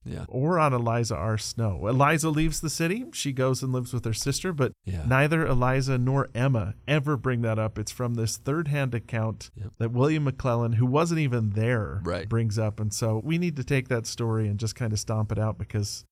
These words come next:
Speaker 2: it makes Emma look bad, it makes Eliza look bad, and it's frankly just not true.
Speaker 1: Mm-hmm.
Speaker 2: It's physically impossible based on the home that they were living in at the time.
Speaker 1: Well said.
Speaker 2: Sorry, I just wanted to add that in.
Speaker 1: No, that's good.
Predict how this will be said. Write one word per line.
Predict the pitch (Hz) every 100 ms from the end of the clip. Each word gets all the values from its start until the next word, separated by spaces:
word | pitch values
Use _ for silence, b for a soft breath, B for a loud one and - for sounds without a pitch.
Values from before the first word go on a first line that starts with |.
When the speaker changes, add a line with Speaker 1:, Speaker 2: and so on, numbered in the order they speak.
| _
Speaker 2:
it | 123
makes | 127 117 -
Emma | 131 135
look | 131 -
bad, | 117 117
it |
makes | 110 107 -
Eliza | 110 110 107
look | 110 107 -
bad, | 107 107
and | 107
it's | 131 123 -
frankly | - 143 139 135
just | 113 107
not | 107 101
true. | - 95
Speaker 1:
Mm-hmm. | 104 98 101 107
Speaker 2:
It's | -
physically | 123 143 143 135 120
impossible | 110 107 104 104 98 98
based | 101 104 110
on | 107 101
the | 117 110
home | 143 156 156 143
that | 135
they | 131
were | 127 123
living | 117 110 104
in | 101 90
at | -
the |
time. | 90 87 - _ _ _
Speaker 1:
Well | 104 104 104
said. | 95 107 95 98 _ -
Speaker 2:
Sorry, | 147 127 123
I |
just | 131 131
wanted | 135 123
to | 117
add | 113 113
that | 110
in. | 104 104 - _ _ -
Speaker 1:
No, | 101 131 135
that's | 117 -
good. | - 131 110